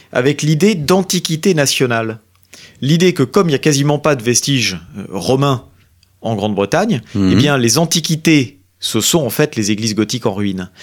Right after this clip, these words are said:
Speaker 1: Ça commence dans les années dix-sept cent vingt en Angleterre, et chez nous, c'est la Révolution qui précipite l'évolution. En dix-sept cent quatre-vingt-quinze, Milan publie Les Antiquités nationales,
Speaker 2: Hmm.
Speaker 1: où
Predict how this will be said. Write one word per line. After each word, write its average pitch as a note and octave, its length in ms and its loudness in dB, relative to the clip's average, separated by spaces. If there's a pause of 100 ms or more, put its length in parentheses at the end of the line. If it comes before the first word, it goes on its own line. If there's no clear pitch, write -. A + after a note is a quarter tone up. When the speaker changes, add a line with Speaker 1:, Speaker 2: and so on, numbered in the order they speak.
(140)
Speaker 1:
Ça - 140 0
commence D#3 300 2
dans D3+ 60 4
les C#3 160 4
années C#3+ 160 2
dix-sept C#3+ 320 0
cent D3 180 0
vingt D3+ 140 2
en C#3+ 100 2
Angleterre, C3+ 540 2 (340)
et D3 220 2
chez C3 240 0
nous, F#3+ 160 2
c'est - 100 2
la B2 80 2
Révolution A#2 500 -2
qui A#2 380 -8
précipite B2+ 600 -4
l'évolution. D#3+ 560 -2 (380)
En A#2+ 100 0
dix-sept D3+ 300 2
cent D3+ 140 0
quatre-vingt-quinze, C#3 760 -2
Milan C#3 420 2
publie C#3 560 -2
Les C3 220 2
Antiquités B2+ 520 -2
nationales, A#2 560 -4 (240)
Speaker 2:
Hmm. G2+ 80 -10 (160)
Speaker 1:
où A#2 100 0